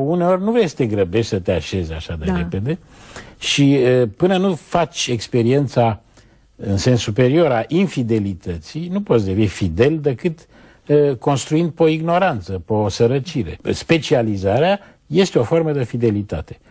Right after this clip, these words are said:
Speaker 1: La unii vine mai devreme, la unii mai târziu.
Speaker 2: Deci v-ați
Speaker 1: Da.
Speaker 2: risipit în ce? Să le reamintim telespectatorilor, risipit în ghilimele,
Speaker 1: Da.
Speaker 2: în critica de artă, în eseistică, în filozofie, în diplomație.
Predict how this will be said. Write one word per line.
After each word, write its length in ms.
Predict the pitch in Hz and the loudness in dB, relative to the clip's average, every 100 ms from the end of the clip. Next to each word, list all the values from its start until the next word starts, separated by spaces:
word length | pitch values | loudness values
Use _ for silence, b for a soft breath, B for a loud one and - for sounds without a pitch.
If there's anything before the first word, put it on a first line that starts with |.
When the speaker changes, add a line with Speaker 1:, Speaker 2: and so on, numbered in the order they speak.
| b | b
Speaker 1:
La 140 | - 143 | 2 4
unii 480 | 165 160 123 95 87 | 4 0 -2 -4 -6
vine 200 | 113 123 | -2 0
mai 180 | 107 95 | 2 0
devreme, 480 | 90 90 143 175 196 | 0 0 0 0 -4
la 140 | 147 131 | 0 2
unii 200 | 139 135 | 2 0
mai 180 | 110 | 0
târziu. 560 | 95 92 85 87 110 190 _ | -2 -4 -6 -4 -4 -4 _
Speaker 2:
Deci 160 | - 285 | 0 2
v-ați 200 | 240 277 | 2 2
Speaker 1:
Da. 60 | 269 | 2
Speaker 2:
risipit 400 | 277 269 320 311 | 2 2 0 2
în 160 | 285 | 2
ce? 220 | 262 214 175 | 2 0 -2
Să 100 | 254 | 0
le 360 | 269 254 247 240 | 2 2 0 0
reamintim 520 | 247 233 233 247 233 | 2 4 2 2 0
telespectatorilor, 1000 | 220 196 - 185 - 180 175 170 175 185 | 0 -2 -4 -4 -4 -2 0 0 2 4
risipit 520 | 220 - 226 247 233 | 2 2 2 2 2
în 160 | 220 | 0
ghilimele, 560 | 185 180 175 165 156 - b b b 95 | -2 -4 -4 -4 -4 -8 b b b -12
Speaker 1:
Da. 80 | 87 | 0
Speaker 2:
în 240 | - 302 240 | 4 4 4
critica 480 | 254 269 269 226 | 0 0 0 -2
de 80 | 202 | -2
artă, 480 | 190 175 165 - 151 _ _ _ _ b b _ | -2 -2 -6 -12 -18 _ _ _ _ b b _
în 220 | - 285 | 2 4
eseistică, 760 | 269 240 226 202 165 - 175 175 | 4 0 -2 -4 -4 -8 -6 0
în 160 | 214 262 | 4 4
filozofie, 840 | 240 214 208 196 180 185 165 - - _ _ _ - | 2 0 0 -2 -4 -4 -4 -4 -12 _ _ _ -2
în 460 | - 302 302 269 220 _ | 2 4 4 2 0 _
diplomație. 960 | 180 254 254 233 220 208 - 202 170 | -2 0 2 2 0 -2 -2 -2 -4